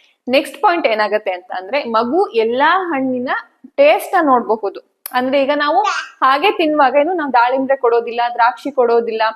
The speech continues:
ಅದೆಲ್ಲಿ ಗಂಟ್ಲಿಗೆ ಸಿಗಾಕೊಳ್ಳುತ್ತೋ ಅಂತ ನಾವು ಅದನ್ನೆಲ್ಲ ಕೊಡೋದಿಲ್ಲ.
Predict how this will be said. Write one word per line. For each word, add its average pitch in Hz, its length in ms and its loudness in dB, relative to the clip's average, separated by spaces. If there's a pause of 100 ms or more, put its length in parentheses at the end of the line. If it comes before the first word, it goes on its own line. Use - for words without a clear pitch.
(300)
ಅದೆಲ್ಲಿ 269 400 2
ಗಂಟ್ಲಿಗೆ 247 420 -4
ಸಿಗಾಕೊಳ್ಳುತ್ತೋ 233 800 -2 (180)
ಅಂತ 233 300 -4
ನಾವು 285 220 2
ಅದನ್ನೆಲ್ಲ 220 380 0 (100)
ಕೊಡೋದಿಲ್ಲ. 226 440 2